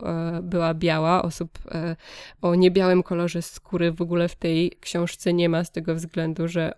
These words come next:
e, im jeszcze trudniej było się dopchać gdziekolwiek w pobliże kręgów, w których, e, Frances Glessner Lee się obracała. Więc była biała, była, e, zamożna i korzystała bardzo z tych, e, środków,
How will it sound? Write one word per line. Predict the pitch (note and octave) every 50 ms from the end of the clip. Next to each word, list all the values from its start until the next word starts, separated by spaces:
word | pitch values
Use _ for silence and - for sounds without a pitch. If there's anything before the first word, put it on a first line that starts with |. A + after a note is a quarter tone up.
| _ _
e, | - F3
im | E3+ D#3+ - - - G3 F#3 F#3
jeszcze | F#3 F#3+ F#3 - - - F#3 -
trudniej | - - F#3 F#3+ E3+ - F3 E3 E3 D#3+
było | E3 E3 D#3+ D#3+ E3+
się | E3 - - E3+ E3 E3 - - - - - - -
dopchać | - F3 E3 D#3+ - E3 E3 - - - E3 - - -
gdziekolwiek | - F3 - F3 - - - F#3 F#3 F#3+ E3+ E3 D#3+ D#3+ -
w | - -
pobliże | - - E3 D#3 D3 D#3+ F3 E3 D#3 D#3+
kręgów, | - - F3+ E3+ E3 E3 D#3+ E3 D#3+
w | - - - -
których, | - - - E3+ E3 E3 F3 E3 - - -
e, | - E3+ E3+ F3 F3
Frances | - - F3 E3 E3+ - F3 E3+ F#3+
Glessner | F3+ D3+ E3 - - F3 E3+ E3+ E3+
Lee | E3+ E3+ E3+ E3 - -
się | - - - E3+
obracała. | F3 F3 F3 F3 E3+ - - F3 D#3 D#3+ E3 F3+ G#3 - - - - - - - - - -
Więc | G3 F3+ E3+ - -
była | E3+ E3+ F#3+ F#3 F3+ F3+
biała, | E3 F#3 F3+ F3 F3 F#3 G3 G3+ G#3 G#3 G3
była, | F3+ E3 - F#3 F3+ F3 F3 F3 E3+ E3+ E3+ E3+ -
e, | - - E3+ E3+ E3 E3 D#3+ D#3+ - -
zamożna | G3+ E3+ E3+ F3+ F3+ F3+ F3+ E3+ F3 F3 E3+ F3+ F#3 F#3+ G#3 G#3+
i | - - F3 E3+ E3 E3 E3+ - - -
korzystała | - G3 E3+ F3 - - - G#3 G#3+ F#3 E3+ E3
bardzo | E3 F#3 D#3+ E3 D#3+ D#3+ D#3+ D#3 E3
z | - -
tych, | - - D#3+ E3 - - - - - - -
e, | F3 E3+ D#3+ E3+
środków, | - - F3 E3 E3 - - - - E3 - - -